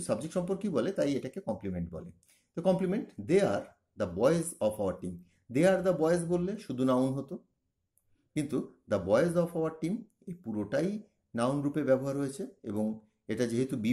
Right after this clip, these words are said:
ভার্বের পর ব্যবহার হয়েছে তাই এটাকে কমপ্লিমেন্ট বলবো। তাই কমপ্লিমেন্ট রূপেও আমরা নাউন ফ্রেজ পেলাম। আর এরপর আসি complement to a preposition, he is with my friends। এবারও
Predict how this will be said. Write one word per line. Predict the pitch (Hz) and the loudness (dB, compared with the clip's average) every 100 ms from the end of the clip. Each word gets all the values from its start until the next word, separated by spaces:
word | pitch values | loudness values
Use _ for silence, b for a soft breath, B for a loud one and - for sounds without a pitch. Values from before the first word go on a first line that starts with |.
| 127 | 2
ভার্বের | 147 156 165 | 2 0 -2
পর | 160 151 | -2 0
ব্যবহার | 147 151 156 | -2 -2 -6
হয়েছে | - - | -8 -4
তাই | 95 92 | -2 -2
এটাকে | 92 92 98 | -6 -10 -8
কমপ্লিমেন্ট | 98 127 143 147 151 | -6 -6 -6 -4 -4
বলবো। | 156 226 b b b _ | -4 -6 b b b _
তাই | 101 101 | -6 -4
কমপ্লিমেন্ট | 95 113 123 - | -2 -2 -2 -4
রূপেও | - 170 165 | -4 -2 -2
আমরা | 175 359 - _ - | -4 -6 -8 _ -6
নাউন | 95 98 - | -4 -4 -4
ফ্রেজ | 92 - | -6 -6
পেলাম। | 87 85 85 _ _ _ _ _ _ _ - - | -10 -10 -12 _ _ _ _ _ _ _ -14 -4
আর | 208 - | -4 0
এরপর | 254 202 185 | 0 2 0
আসি | - 214 220 | 0 -4 -2
complement | 107 107 147 180 185 | 0 0 -2 -2 -2
to | 220 | -2
a | 392 b b b - | -4 b b b -4
preposition, | 143 104 90 - 85 90 _ _ _ _ _ - | -2 -2 -6 -10 -14 -16 _ _ _ _ _ -2
he | 220 165 | 2 4
is | 95 - - 120 | 2 -2 -4 -4
with | 120 135 | -2 -4
my | 131 - | -4 -6
friends। | 87 85 - - _ - | -10 -8 -10 -12 _ -4
এবারও | 117 151 | -2 0